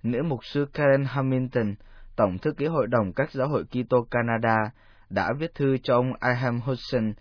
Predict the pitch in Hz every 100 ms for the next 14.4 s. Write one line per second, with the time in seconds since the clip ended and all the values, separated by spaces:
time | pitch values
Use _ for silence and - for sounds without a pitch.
0 | - - 139 117 98 107 90 104 139 139
1 | 113 123 139 - 98 117 87 98 101 90
2 | 131 135 135 131 127 107 82 - 110 107
3 | 107 107 101 98 - - - - 120 107
4 | 110 110 117 98 - 90 110 123 131 120
5 | 139 156 160 113 - 117 85 90 104 -
6 | 110 92 101 101 131 113 110 156 175 147
7 | 110 107 95 104 98 101 98 87 113 113
8 | 117 113 110 107 110 - - - 110 113
9 | 110 123 170 151 120 123 113 107 98 78
10 | 104 98 110 135 101 - 92 104 87 57
11 | 107 78 107 135 127 101 85 80 - -
12 | - - - - - - 120 123 110 107
13 | 156 156 156 95 - 127 127 123 117 123
14 | 120 117 113 110